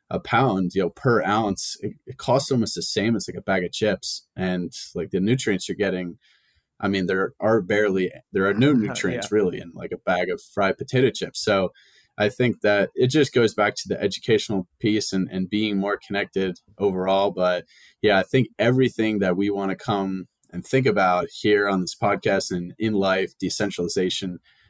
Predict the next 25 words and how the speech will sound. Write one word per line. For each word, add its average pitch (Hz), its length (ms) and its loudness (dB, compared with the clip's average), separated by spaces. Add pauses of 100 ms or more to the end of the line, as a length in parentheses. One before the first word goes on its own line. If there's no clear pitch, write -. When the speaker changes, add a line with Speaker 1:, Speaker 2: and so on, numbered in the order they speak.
Speaker 1:
which 92 200 -2
you're 139 120 6
in 107 120 2
tune 95 240 -2
with, 87 240 -8 (340)
is 98 200 -2
really 117 240 4
just 92 440 -2 (560)
elongating 107 760 2
your, 92 240 0
your 90 140 -4
time 139 300 0
horizon. 90 460 -4
And 113 120 2
I 135 80 4
think 151 220 -2
you're 143 120 4
a 110 60 0
great 117 320 2
pers-, - 320 -4 (120)
person 127 340 2
who 120 120 2
embodies 104 440 2
that 98 220 2
because, 101 480 -2